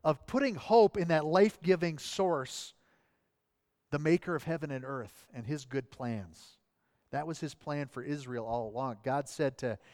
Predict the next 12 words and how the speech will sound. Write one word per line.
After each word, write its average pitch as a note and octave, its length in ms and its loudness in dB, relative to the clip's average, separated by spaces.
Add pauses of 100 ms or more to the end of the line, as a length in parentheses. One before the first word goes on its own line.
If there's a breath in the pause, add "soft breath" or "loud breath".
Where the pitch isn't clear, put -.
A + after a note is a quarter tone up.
(180 loud breath)
Abraham C3 460 -2
in A2+ 60 -8
chapter C3 340 -4
twelve D#3 420 2
of G#2+ 100 -8
Genesis, C3 720 -8 (480 soft breath)
"Abraham, C#3+ 540 -2 (260)
I'm A#2+ 100 -8
going A#2+ 220 -10
to G#2+ 60 -10
bless A2+ 480 -10
you. G3+ 300 -2